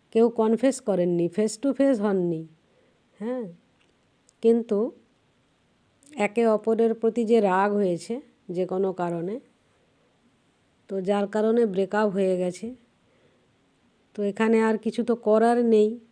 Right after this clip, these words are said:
তো মনোভাব এমনি পজিটিভ, আহ, আপনাকে উনি খুবই পজিটিভ, মানে আপনি খুব ইন্টেলিজেন্ট হতে পারেন,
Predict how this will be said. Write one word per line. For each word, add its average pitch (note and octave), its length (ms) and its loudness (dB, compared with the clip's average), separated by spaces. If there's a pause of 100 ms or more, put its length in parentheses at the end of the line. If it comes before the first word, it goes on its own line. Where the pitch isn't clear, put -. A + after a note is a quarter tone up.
(180)
তো F#3+ 120 -4
মনোভাব A3 600 2
এমনি A3+ 300 4
পজিটিভ, A#3 640 2
আহ, - 840 -14 (180)
আপনাকে G3+ 520 0
উনি G#3+ 300 4
খুবই G#3+ 500 0
পজিটিভ, G3 520 2 (100)
মানে G3+ 280 -4
আপনি G3 420 -2
খুব G#3 180 0
ইন্টেলিজেন্ট G3+ 800 0
হতে F#3+ 220 -2
পারেন, F3+ 460 -4